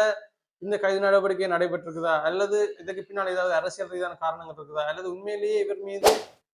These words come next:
அஹ், இந்த சமூக வலைத்தளங்கள் எழுதப்படுகின்ற மாதிரி ஈஸ்டர் குண்டுவெடிப்பு தொடர்பாகவோ, அல்லது வேறு சில தனிநபர்கள் காணாமல் ஆக்கப்பட்ட தொடர்பாகவோ,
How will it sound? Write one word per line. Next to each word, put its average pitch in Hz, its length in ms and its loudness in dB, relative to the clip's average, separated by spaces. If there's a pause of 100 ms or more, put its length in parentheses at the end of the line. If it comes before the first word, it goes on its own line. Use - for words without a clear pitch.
அஹ், 170 220 0
இந்த 170 140 -4
சமூக 185 280 0
வலைத்தளங்கள் 190 500 0
எழுதப்படுகின்ற 185 540 -4
மாதிரி 180 420 -4
ஈஸ்டர் 180 240 -12
குண்டுவெடிப்பு 170 420 -10
தொடர்பாகவோ, 165 540 -2
அல்லது 165 380 -4
வேறு 180 220 -6
சில 180 280 -6 (400)
தனிநபர்கள் 180 600 -2
காணாமல் 180 400 0
ஆக்கப்பட்ட 170 440 0
தொடர்பாகவோ, 156 540 -2